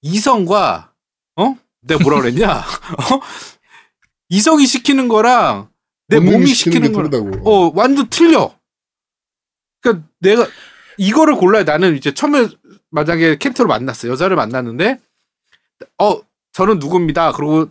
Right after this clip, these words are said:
Speaker 1: 소개를 받고 이렇게 하는 자리인데, 갑자기 첫 마디가 "지금 데이트하시죠." 이게 되는 거야.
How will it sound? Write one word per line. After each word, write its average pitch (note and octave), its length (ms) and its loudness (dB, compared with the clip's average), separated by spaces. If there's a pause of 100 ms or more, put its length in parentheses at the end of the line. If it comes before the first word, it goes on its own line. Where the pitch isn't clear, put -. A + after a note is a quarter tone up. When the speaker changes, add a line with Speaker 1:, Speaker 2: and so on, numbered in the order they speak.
(140)
Speaker 1:
소개를 B3+ 340 -2
받고 D3 300 -2
이렇게 D#3 280 -2
하는 C4+ 280 -4
자리인데, D3 360 -2
갑자기 C#3 280 -4
첫 - 140 -4
마디가 B3+ 540 0 (880)
"지금 G3+ 200 -2
데이트하시죠." E3 580 -2
이게 F#3 300 0
되는 D#3+ 580 0
거야. F2+ 520 -10